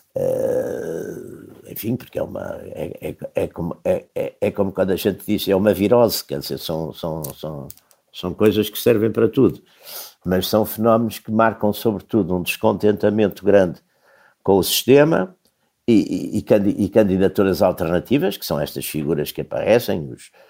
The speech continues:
os Bolsonaros, os Trumps, os, eh, Milei, neste caso, agora que são f-, figuras que aparecem, no fundo, eh, sempre com aquela linha que a gente talvez possa reduzir ou possa explicar um bocado o fenómeno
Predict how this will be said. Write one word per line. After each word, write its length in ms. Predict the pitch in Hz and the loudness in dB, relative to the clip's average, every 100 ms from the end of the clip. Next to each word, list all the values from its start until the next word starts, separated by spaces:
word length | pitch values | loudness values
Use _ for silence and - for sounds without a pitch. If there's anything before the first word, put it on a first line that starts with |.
| - - - | -20 -20 -16
os 120 | - | -12
Bolsonaros, 880 | 64 73 - - - 101 120 101 - | -8 -6 -4 -6 0 2 2 0 -6
os 160 | - - | -14 -8
Trumps, 560 | - 90 113 113 - | 0 2 2 0 -6
os, 300 | - - - - | -16 -16 -14 -12
eh, 300 | - - 82 | -12 -12 -16
Milei, 440 | 85 87 90 113 | -12 -2 2 4
neste 280 | 92 82 - | 2 -6 -8
caso, 360 | 92 95 101 - _ _ _ | 0 2 2 -6 _ _ _
agora 380 | - 90 107 117 | -2 4 6 4
que 80 | - | 0
são 140 | 139 | -4
f-, 300 | 123 - - | -4 -8 -14
figuras 460 | 107 123 117 104 95 | -8 -4 0 0 0
que 100 | 107 | -2
aparecem, 460 | 92 92 113 120 | 2 4 4 2
no 100 | 117 | -4
fundo, 420 | 107 123 127 123 - _ _ - - - _ - | -4 -4 -2 -4 -10 _ _ -12 -12 -12 _ 0
eh, 380 | - - - - | 2 2 -4 -4
sempre 380 | - 127 95 | 4 4 4
com 180 | - 107 | 2 4
aquela 560 | 92 - 98 87 80 - _ - | 4 6 6 6 2 -4 _ 0
linha 380 | 95 92 85 85 | 4 4 0 -4
que 120 | - | -6
a 40 | |
gente 260 | 87 95 95 _ _ _ | -4 -6 -8 _ _ _
talvez 320 | - 85 101 | -6 -4 -6
possa 320 | - 82 - | -4 -6 -4
reduzir 640 | 82 82 80 78 85 85 | -6 -6 -6 -2 0 0
ou 240 | - 78 80 | -2 -6 -8
possa 320 | - - - | -8 -8 -8
explicar 540 | - - - - - 85 | -14 -12 -10 -2 -2 -2
um 60 | |
bocado 400 | 82 - - - | -6 -6 -6 -4
o 120 | - - | -10 -12
fenómeno 440 | - 87 95 - | -8 -4 -4 -4